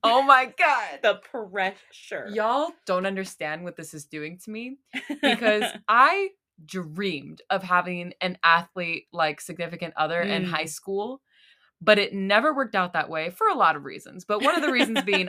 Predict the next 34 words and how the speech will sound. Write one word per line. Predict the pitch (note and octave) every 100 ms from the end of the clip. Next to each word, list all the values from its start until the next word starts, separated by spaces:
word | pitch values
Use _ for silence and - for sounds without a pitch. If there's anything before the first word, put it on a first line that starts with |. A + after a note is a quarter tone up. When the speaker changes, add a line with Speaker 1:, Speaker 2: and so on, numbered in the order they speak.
| -
Speaker 1:
I | G3 G#3
was | F3 D3
the | D3
athlete. | C#3 D#3 - G#2+ - A3+ G#3+ - -
So | A#3 A3 A3
<laughs> | -
Speaker 2:
For | - - - G#4 G#4 C5 A#4+ - - - B4 D4+
a |
lot | - E2
of | -
reasons. | - B4+ F4 C5+ A4
Speaker 1:
Yeah. | E4 C4 - _ _ _
So | - F4+ D#4 D#4 D4 _ _ _ _ _ _ _ -
I'm | C4 D#4 E4+ D#4+ _ _ _
fi-, | A#3+ A#3
I | B3
am | B3+ B3+
now, | D4 E4 E4+ -
I'm | B3+
now | B3+ C4+
Y | C4+ B3+
N. | G3 F#3 F#3+
I'm | A3+ A3+
vicariously | A#3+ C#4 C4+ D4+ - E4+
living | C4+ A#3+ B3
through | B3 B3+
her. | G#3 G#3 - _ -
<laughs> | B3 - _
I, | - C#4+ - -
I'm | C4 A#3+
into | G#3 F3
it | -
now. | C#3+ F2+ - G#4 G4+ - _ _ _ _ _ _ _ _ -
Speaker 2:
Plus, | D#4